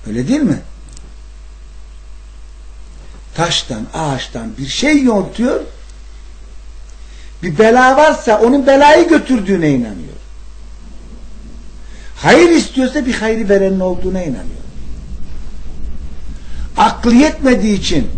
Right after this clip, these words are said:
hayrın da şerrin de aynı ilahtan, yaratıcı-, yaratıcıdan geldiğini düşünemiyor. Hayır tanrısıyla şer tanrısını ayırıyor.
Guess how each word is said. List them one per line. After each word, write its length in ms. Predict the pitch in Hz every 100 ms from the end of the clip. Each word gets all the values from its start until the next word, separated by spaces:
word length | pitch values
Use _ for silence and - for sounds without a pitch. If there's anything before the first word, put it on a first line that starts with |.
| - - -
hayrın 440 | 185 269 339 320
da 100 | 247
şerrin 580 | - 214 214 247 330 247
de 240 | 175 123 - - - - - - - - 190
aynı 400 | 262 349 339 302
ilahtan, 560 | 277 233 208 185 214
yaratıcı-, 760 | 190 196 190 185 202 196 196 -
yaratıcıdan 880 | 185 185 185 185 147 180 254 277 - - -
geldiğini 480 | 202 233 269 269 262
düşünemiyor. 580 | 220 269 277 185 123 - - - -
Hayır 260 | 170 208 220 -
tanrısıyla 520 | 147 131 - 156 190
şer 300 | - 170 151
tanrısını 460 | 147 135 - 127 123
ayırıyor. 340 | 117 113